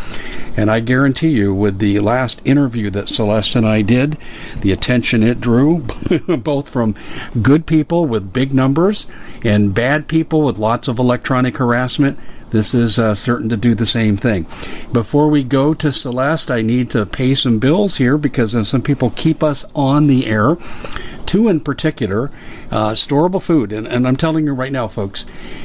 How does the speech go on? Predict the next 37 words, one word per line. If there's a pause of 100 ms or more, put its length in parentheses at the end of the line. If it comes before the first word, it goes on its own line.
(120)
the
signs
are
there
for
food
inflation.
The
signs
are
there (400)
for,
I
think,
down
the
road
using
food
as
a
weapon
against
this.
My
wife
ran
into
a
quota
of
meat
purchases.
So
did
my
sister.